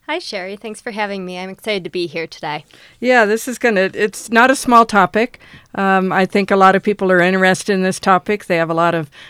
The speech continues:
Speaker 2: ideas on this topic. But I'd like to start a little bit about you. Uh, what is a registered dietitian, and why did you choose this field?
Speaker 1: So registered dietitians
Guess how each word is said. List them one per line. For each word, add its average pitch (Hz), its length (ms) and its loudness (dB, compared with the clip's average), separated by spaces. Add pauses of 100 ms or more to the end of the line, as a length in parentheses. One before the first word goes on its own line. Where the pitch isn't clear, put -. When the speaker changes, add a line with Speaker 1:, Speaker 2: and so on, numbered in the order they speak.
(100)
Speaker 2:
ideas 202 540 2
on 208 140 2
this 202 180 -2
topic. 196 520 0 (300)
But 202 140 -2
I'd 233 180 4
like 247 220 0
to 190 100 -4
start 202 600 0 (400)
a 190 100 -6
little 285 340 0
bit 202 240 0
about 220 360 0
you. 240 520 -2 (200)
Uh, 190 240 -6
what 262 300 0
is - 220 -2
a 277 80 0
registered 240 600 -2
dietitian, 208 960 0 (380)
and 202 240 -2
why 247 160 2
did 277 240 -4
you 254 80 -2
choose 254 380 -6
this 254 180 -4
field? 220 400 -4 (1080)
Speaker 1:
So 226 540 2
registered 262 420 -2
dietitians 233 680 -4